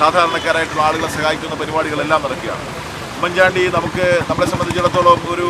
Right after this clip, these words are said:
രാഷ്ട്രീയ നേതാവ് മാത്രമായിരുന്നില്ല. നമ്മുടെയൊക്കെ കുടുംബങ്ങളിൽ ഒരു അംഗം പോലെയാണ് ഉമ്മൻചാണ്ടിയെ നമ്മൾ കണ്ടിട്ടുള്ളത്. നമ്മുടെ എല്ലാ വീടുകളിൽ, എനിക്ക് തോന്നുന്നുണ്ട്, എനിക്ക് ഭൂരിപക്ഷം ആളുകളുടെ വീടുകളിലും അദ്ദേഹം സന്ദർശിച്ചിട്ടുണ്ട്. അദ്ദേഹം പോകാത്ത വീടുകൾ, കേരളത്തിൽ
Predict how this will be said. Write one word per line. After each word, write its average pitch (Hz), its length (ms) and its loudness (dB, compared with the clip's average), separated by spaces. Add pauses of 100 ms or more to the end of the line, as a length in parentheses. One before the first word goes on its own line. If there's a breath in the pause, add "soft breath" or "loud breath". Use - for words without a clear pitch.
(140)
രാഷ്ട്രീയ 170 360 0
നേതാവ് 170 340 2
മാത്രമായിരുന്നില്ല. 156 580 -2 (500)
നമ്മുടെയൊക്കെ 175 460 4
കുടുംബങ്ങളിൽ 180 580 0
ഒരു 160 120 2
അംഗം 180 280 -2
പോലെയാണ് 170 460 4
ഉമ്മൻചാണ്ടിയെ 165 580 -2
നമ്മൾ 151 220 -6
കണ്ടിട്ടുള്ളത്. 135 400 -6
നമ്മുടെ 156 240 -4
എല്ലാ 185 180 2 (100)
വീടുകളിൽ, 175 360 0 (280)
എനിക്ക് 170 160 -6
തോന്നുന്നുണ്ട്, 175 320 -4
എനിക്ക് 180 180 -2 (140)
ഭൂരിപക്ഷം 185 460 0
ആളുകളുടെ 175 320 0
വീടുകളിലും 170 420 -2
അദ്ദേഹം 160 240 -4 (100)
സന്ദർശിച്ചിട്ടുണ്ട്. 151 640 -8 (420)
അദ്ദേഹം 175 280 -2
പോകാത്ത 180 300 4 (120)
വീടുകൾ, 180 300 0 (100)
കേരളത്തിൽ 175 380 2